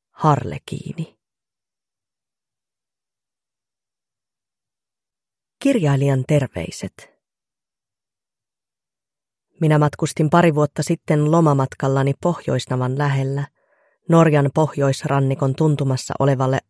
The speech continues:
arktiselle Spitsbergenin saarelle. Se ei ollut sellainen paikka, josta olisin kuvitellut löytäväni innostuksen historialliselle romaanille. Mutta kun aloin perehtyä Spitsbergenin historiaan,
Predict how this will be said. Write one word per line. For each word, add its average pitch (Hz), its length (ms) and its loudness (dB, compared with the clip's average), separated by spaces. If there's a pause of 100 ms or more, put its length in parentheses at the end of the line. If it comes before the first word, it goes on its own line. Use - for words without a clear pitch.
arktiselle 135 760 -4
Spitsbergenin 120 1000 -6
saarelle. 139 640 -8 (1200)
Se - 140 -4
ei 147 140 6
ollut 143 220 2
sellainen 147 480 4
paikka, 151 320 0
josta 143 320 -2
olisin 143 340 -2
kuvitellut 143 560 0 (100)
löytäväni 139 500 2
innostuksen 139 800 -2
historialliselle 123 1040 -4
romaanille. - 720 -6 (1400)
Mutta 147 220 0
kun 151 160 2
aloin 147 320 4
perehtyä 151 540 0
Spitsbergenin 135 840 -2
historiaan, 135 760 -4